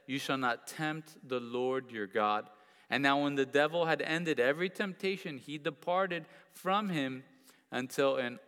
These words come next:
opportune time. The temptation here from Satan was that Jesus would throw him down from, throw himself off of the top of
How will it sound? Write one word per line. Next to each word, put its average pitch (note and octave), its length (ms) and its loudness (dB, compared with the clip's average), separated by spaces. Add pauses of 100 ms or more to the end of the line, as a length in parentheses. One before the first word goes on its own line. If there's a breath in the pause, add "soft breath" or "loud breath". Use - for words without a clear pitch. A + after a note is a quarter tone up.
opportune C3 840 0
time. A#2 400 -2 (440 loud breath)
The - 120 2
temptation E3+ 540 2
here F3+ 160 2
from D3+ 440 -4
Satan F#3+ 480 0
was D3+ 160 2
that C3+ 180 2
Jesus F3 320 -4
would C#3 140 -4 (340 loud breath)
throw G3 300 6
him A#3+ 200 0
down G#3 280 6
from, G3 460 -2
throw F#3+ 160 4
himself G3+ 420 0
off F#3 280 2
of G3 100 -8
the E3+ 120 0
top G#3 540 -2
of F#3+ 320 0